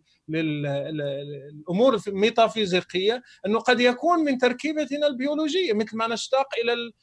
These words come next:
إلى ال-، ال-، المياه، مثل ما نش-، نشتاق إلى الجنس، مثل ما نشتاق إلى، وكأن تركيبتنا البيولوجية فيها شيء يجعلنا ن-، ن-، نتوق إلى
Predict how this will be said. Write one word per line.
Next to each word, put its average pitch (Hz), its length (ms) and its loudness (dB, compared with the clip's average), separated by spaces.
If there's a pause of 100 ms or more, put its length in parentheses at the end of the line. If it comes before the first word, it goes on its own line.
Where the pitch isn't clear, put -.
(200)
إلى 220 160 4
ال-، 240 220 2
ال-، 233 440 0
المياه، 269 440 2
مثل 214 280 -2
ما 202 140 -2
نش-، 196 200 -8
نشتاق 247 380 -4
إلى 233 140 0
الجنس، 240 500 -4
مثل 190 200 -12
ما 214 140 -4
نشتاق 247 400 -4 (140)
إلى، 247 140 -2 (260)
وكأن 262 460 4
تركيبتنا 247 680 2
البيولوجية 220 960 -2
فيها 277 400 0
شيء 233 460 -2 (100)
يجعلنا 214 760 0
ن-، 190 1000 -14
ن-، - 20 2
نتوق 247 440 -2 (160)
إلى 220 200 -2